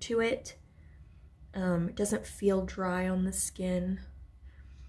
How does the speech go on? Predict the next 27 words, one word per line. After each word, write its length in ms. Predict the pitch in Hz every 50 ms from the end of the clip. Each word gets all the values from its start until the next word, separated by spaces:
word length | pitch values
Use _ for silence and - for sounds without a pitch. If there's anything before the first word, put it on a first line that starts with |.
| - - - - -
And 320 | 208 202 196 196 196 196 196
just 160 | 220 220 -
with 140 | 233 233 233
the 160 | 247 - -
under 260 | 202 202 196 214 214
eye, 140 | 214 214 214
I'm 160 | - 190 190
going 240 | 185 208 202 196 190
a 40 | 180
little 200 | 175 180 185 175
bit 100 | 180 170
lighter 320 | 170 170 175 170 180 185
today. 340 | 180 - - 190 190 190 190
I 60 | -
feel 160 | - - 208
like 160 | 208 208 208
maybe 260 | 196 190 208 226 254 277
I 60 | 277
went 220 | 269 277 269 269
too 120 | - 269 262
heavy-handed 600 | 240 269 262 262 262 247 262 262 262 262 262 262
yesterday, 340 | 262 254 247 - 254 254 247
and 80 | 240
that's 200 | 220 - 208 -
why 100 | 220 208
I 40 | 202
experienced 720 | 196 196 - - 202 185 190 185 180 180 180 - - -